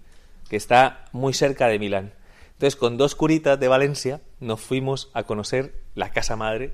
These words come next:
del cenáculo, ¿no? Y, por gracia de Dios, estaba Sor Elvira ahí en el cenáculo,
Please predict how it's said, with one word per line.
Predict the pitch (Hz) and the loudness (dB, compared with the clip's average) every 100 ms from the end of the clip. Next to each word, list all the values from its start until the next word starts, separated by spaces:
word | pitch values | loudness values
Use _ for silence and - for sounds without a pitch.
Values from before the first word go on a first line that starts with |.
| - | -8
del | 117 | -10
cenáculo, | 113 127 151 95 82 - - - - - | -6 -6 -6 -8 -8 0 2 2 0 -10
¿no? | 143 - - - - | -10 -8 -12 -14 -10
Y, | 107 113 110 - - - - - | -6 -4 -4 -8 -14 -14 -14 -10
por | 110 104 | -6 -2
gracia | 117 131 139 | 0 0 0
de | 127 | 2
Dios, | 131 147 - | 0 -2 -6
estaba | - 113 113 | -4 0 0
Sor | - 113 | 0 -4
Elvira | 101 110 127 151 - - | -2 -4 -4 -2 -6 -4
ahí | - 101 127 - - - | -4 -2 0 -2 -4 -6
en | 98 | -2
el | |
cenáculo, | 95 95 87 78 | -2 -2 -4 -6